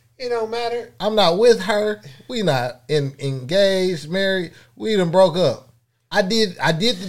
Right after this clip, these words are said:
Speaker 2: do when we
Speaker 1: That's
Speaker 2: was together.
Speaker 1: your child's brothers and sisters, right?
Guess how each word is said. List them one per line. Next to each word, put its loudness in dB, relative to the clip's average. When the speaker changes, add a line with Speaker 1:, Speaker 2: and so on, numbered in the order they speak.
Speaker 2:
do 2
when 0
we 0
Speaker 1:
That's 0
Speaker 2:
was 4
together. 6
Speaker 1:
your -6
child's -4
brothers -4
and -12
sisters, -8
right? -12